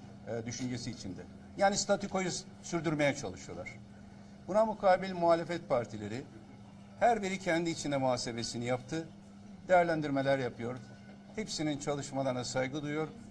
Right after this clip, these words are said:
ve hepsine hayırlı olsun diyoruz bu yeni dönemi. Biz de değerlendirmeye baktığımızda kendi açımızdan seçmenimizin bize verdiği en önemli mesajın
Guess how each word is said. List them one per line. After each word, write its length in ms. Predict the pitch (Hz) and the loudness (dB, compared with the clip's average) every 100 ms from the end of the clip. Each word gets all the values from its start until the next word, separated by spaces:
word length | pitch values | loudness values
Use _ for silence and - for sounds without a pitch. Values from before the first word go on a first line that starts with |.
| - | -6
ve 100 | 143 | -4
hepsine 300 | 156 - 143 | -4 -4 -2
hayırlı 320 | 131 127 131 | 0 0 0
olsun 300 | 139 135 117 | -4 -6 -8
diyoruz 260 | 110 110 98 | -6 -6 -8
bu 60 | |
yeni 220 | 107 110 104 | -6 -6 -8
dönemi. 240 | 98 95 - - - - - - - | -10 -10 -14 -18 -18 -18 -18 -18 -10
Biz 180 | 208 190 | -6 -2
de 120 | 185 | 2
değerlendirmeye 640 | 160 151 147 143 139 156 | 6 6 4 0 0 0
baktığımızda 720 | 135 - 123 117 113 117 120 151 - | 0 -4 -6 -6 -4 -4 -4 -6 -6
kendi 220 | 113 117 | -4 -2
açımızdan 520 | 117 - 101 87 117 - - - - - - - - - - | -4 -4 -8 -6 -8 -8 -14 -18 -18 -20 -20 -20 -20 -20 -18
seçmenimizin 680 | - 151 156 185 185 180 190 | -4 -2 0 0 0 -2 -2
bize 200 | 165 180 | 0 4
verdiği 260 | 175 170 175 | 6 4 2
en 80 | |
önemli 380 | 190 165 139 120 | 2 4 2 0
mesajın 460 | 117 113 113 135 | -4 -4 -6 -6